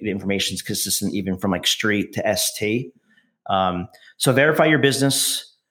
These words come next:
fully fill it out, keep on uploading photos, take the photos with your location turned on, keep on getting reviews. And then also the last thing I'll mention is, you know, Google has this post feature where you can, it's almost, almost like a social media feature where you can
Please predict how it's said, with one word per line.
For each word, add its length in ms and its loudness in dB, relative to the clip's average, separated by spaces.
fully 380 4
fill 280 4
it 80 6
out, 440 2
keep 200 2
on 160 2
uploading 380 2
photos, 560 4
take 240 -2
the 80 -2
photos 340 4
with 100 -4
your 180 2
location 420 0
turned 260 0
on, 460 0
keep 220 2
on 120 8
getting 260 6
reviews. 1000 2
And 100 2
then 80 4
also 420 4
the 80 2
last 300 2
thing 80 0
I'll 100 2
mention 360 0
is, 220 -4
you 100 -2
know, 60 -10
Google 240 0
has 380 2
this 140 -2
post 360 2
feature 300 -2
where 100 0
you 100 -2
can, 420 -2
it's 160 -4
almost, 220 2
almost 180 -2
like 100 0
a 60 -4
social 320 -2
media 200 0
feature 320 -6
where 100 0
you 80 -2
can 180 -4